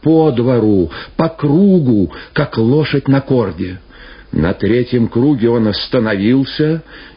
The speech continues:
и его стошнило. Потом он стал харкать и хрипеть, наплевал вокруг себя кровавых пятен, перевернулся,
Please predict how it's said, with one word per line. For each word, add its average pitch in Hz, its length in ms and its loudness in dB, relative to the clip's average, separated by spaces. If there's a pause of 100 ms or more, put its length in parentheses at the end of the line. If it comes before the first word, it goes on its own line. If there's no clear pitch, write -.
(220)
и 113 60 4
его 110 380 0
стошнило. 139 960 -2 (400)
Потом 156 300 0
он 156 100 0
стал 147 340 0
харкать 135 840 -2
и 143 80 2
хрипеть, 135 840 0 (260)
наплевал 156 640 2
вокруг 147 460 0
себя 147 320 0
кровавых 147 640 0
пятен, 147 640 0 (340)
перевернулся, 190 1300 2